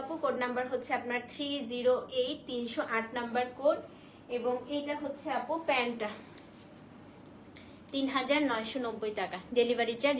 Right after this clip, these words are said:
inside outside ঢাকা ফ্রি। অ্যাড্রেস, ফোন নাম্বার সহ ইনবক্স করে দিবেন, ঠিক আছে আপু? থ্রি জিরো এইট, দাম হচ্ছে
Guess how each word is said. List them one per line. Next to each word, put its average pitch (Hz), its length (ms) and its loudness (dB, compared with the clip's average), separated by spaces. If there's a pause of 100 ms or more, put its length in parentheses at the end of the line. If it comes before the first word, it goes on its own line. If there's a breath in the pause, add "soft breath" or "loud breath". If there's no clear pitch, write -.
inside 214 320 2
outside 202 360 -2
ঢাকা 220 260 -4
ফ্রি। 320 120 -2 (380 loud breath)
অ্যাড্রেস, 247 320 4
ফোন 247 180 2
নাম্বার 208 280 2
সহ 208 120 -2 (140)
ইনবক্স 196 400 -2
করে 190 180 -4
দিবেন, 180 240 -10
ঠিক 277 180 -6
আছে 294 200 -4
আপু? 339 120 -6 (120)
থ্রি 294 120 -6 (180)
জিরো 262 180 0 (200)
এইট, 285 140 2 (100)
দাম 208 120 0 (120)
হচ্ছে 247 240 -4